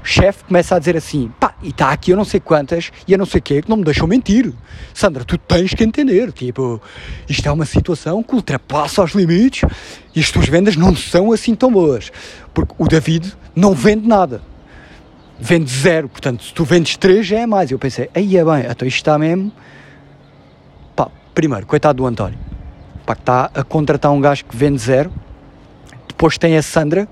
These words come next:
que diz que vende o triplo, portanto, o triplo de zero é zero, né? Não sei <laughs> se vocês estão a par de matemática, mas zero vezes três é zero, portanto, Sandra, pá, argumento meticuloso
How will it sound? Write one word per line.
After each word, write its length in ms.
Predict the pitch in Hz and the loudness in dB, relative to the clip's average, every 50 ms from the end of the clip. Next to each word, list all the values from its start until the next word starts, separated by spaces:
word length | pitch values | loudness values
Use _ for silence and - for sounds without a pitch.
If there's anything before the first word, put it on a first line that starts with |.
| - - - - - - - - | -12 -20 -20 -20 -20 -20 -18 -14
que 80 | - | -6
diz 200 | - 156 151 - | -4 -2 -2 -2
que 100 | - - | -4 -4
vende 260 | 139 - 170 165 143 | 0 2 2 2 2
o 60 | 151 147 | 0 -2
triplo, 420 | - - - 156 156 - - 196 | 0 2 2 2 2 0 -4 -4
portanto, 320 | - - - 143 123 - | -2 0 0 0 0 0
o 40 | - | -2
triplo 360 | 120 - - 175 156 - 156 | -2 0 0 0 2 0 -2
de 60 | 139 110 | 0 2
zero 280 | 135 156 147 135 135 - - | 2 2 2 2 0 -4 -4
é 140 | - 139 139 | -2 0 0
zero, 400 | - - - 156 139 131 139 165 - - - - - - - - - - - - | 0 0 2 2 2 2 0 -4 -8 -14 -20 -20 -20 -18 -18 -18 -18 -16 -12 -6
né? 280 | - 131 127 131 156 - - - | -2 0 0 0 0 -2 -4 -4
Não 100 | 139 135 | -4 -2
sei 160 | - 165 151 | 2 2 2
<laughs> 20 | |
se 120 | - - - | 2 2 0
vocês 580 | 170 139 - - - - - 156 156 - - - - - - - - - - - | -2 -4 -4 -6 -10 -8 -6 -4 -4 -4 -6 -10 -18 -18 -18 -18 -18 -18 -18 -6
estão 220 | - - 170 170 | -2 0 2 2
a 80 | 156 151 | 2 2
par 180 | - 165 147 143 | 2 0 0 0
de 60 | 147 | 0
matemática, 480 | 156 151 - 156 151 147 - - - | -2 -2 2 2 2 2 0 -2 -2
mas 160 | 123 127 143 135 | 0 2 2 2
zero 280 | - 160 170 170 147 | 2 2 2 0 2
vezes 280 | 117 156 147 - - - | 0 -2 -2 -2 -2 -2
três 380 | - 156 147 131 113 - - - - | 0 2 2 2 2 0 -4 0 2
é 120 | 156 147 | 2 2
zero, 300 | 131 110 139 131 135 180 | 2 2 0 0 0 -2
portanto, 480 | - - - - 135 117 - - - - - | -4 -6 -4 -4 -4 -4 -6 -10 -14 -16 -16
Sandra, 420 | - - - 151 127 110 104 - - - - - - | -4 -2 0 0 0 0 -4 -6 -8 -14 -20 -6 -2
pá, 160 | 135 - - - - | -2 -2 -2 -2 0
argumento 760 | 151 151 139 127 156 147 147 139 127 123 - - - - - - - - - - - - - - - - - - - - - - - | 0 0 2 0 0 2 2 2 2 0 -4 -10 -14 -16 -16 -16 -18 -16 -18 -18 -20 -20 -20 -20 -20 -20 -20 -20 -20 -20 -20 -6 2
meticuloso 840 | - 196 254 - - - - - - 240 196 170 160 151 131 156 | 4 4 4 6 4 2 0 2 2 2 4 4 4 4 2 0